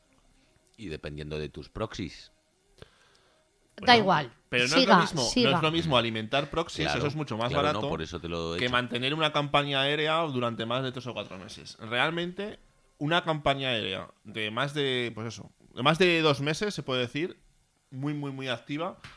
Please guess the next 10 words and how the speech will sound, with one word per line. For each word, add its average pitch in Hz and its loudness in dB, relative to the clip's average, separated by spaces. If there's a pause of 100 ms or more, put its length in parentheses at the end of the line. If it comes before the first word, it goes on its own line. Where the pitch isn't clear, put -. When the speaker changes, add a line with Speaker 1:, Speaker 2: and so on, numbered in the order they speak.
Speaker 3:
salvo 117 4
Estados 151 6
Unidos 180 0 (100)
y 131 -6
quizás 123 -2 (420)
Reino 156 0
Unido 147 0
concentrándose 127 -2
en 135 -2
eso, 196 -8